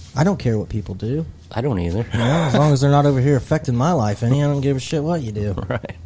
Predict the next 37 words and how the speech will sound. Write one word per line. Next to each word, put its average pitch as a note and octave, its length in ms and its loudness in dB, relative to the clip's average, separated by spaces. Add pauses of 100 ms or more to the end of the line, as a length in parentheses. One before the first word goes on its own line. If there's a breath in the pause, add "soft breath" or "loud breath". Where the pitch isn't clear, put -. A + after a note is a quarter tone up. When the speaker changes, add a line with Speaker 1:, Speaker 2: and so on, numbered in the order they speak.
(160)
Speaker 1:
<laughs> - 300 -18
I G3+ 180 -2
don't E3 140 2
care C#3+ 160 2
what C3+ 120 2
you A#2+ 80 -4
talk D#3+ 300 0
about. D#3+ 200 2
I - 40 2
don't B2+ 160 -2
care A2+ 160 -2
what G2+ 120 -4
your G2 80 -8
beliefs B2 480 0
are. D#3+ 360 2 (1080 loud breath)
You A#2 160 -2
just D3+ 180 -2
have D3 200 2
your D3+ 120 2
fun, C#3+ 340 -2
and B2 80 -2
I A#2+ 100 0
can C3 120 -2
have C3+ 140 2
mine, C#3 360 2
and G#2 100 0
that's B2 180 0
the B2 100 -2
way A#2+ 180 2
it G2+ 60 -2
usually A#2+ 560 -2
used C#3 200 -4
to C3+ 60 0
work A2+ 220 0
out. C3 340 0
Speaker 2:
Right. F#2+ 380 0 (4000 loud breath)
Speaker 1:
But B2 220 -2